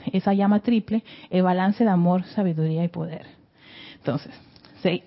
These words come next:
sigue diciendo, por ahí voy viendo cómo va la cosa. Ujú.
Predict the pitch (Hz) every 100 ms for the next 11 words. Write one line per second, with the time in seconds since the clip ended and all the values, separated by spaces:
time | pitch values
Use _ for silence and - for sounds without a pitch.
0 | - 247 302 254 - 185 147 143 - -
1 | - - _ - - - 185 190 185 196
2 | 220 202 208 214 180 170 170 - 190 190
3 | 185 175 - 254 285 302 247 196 240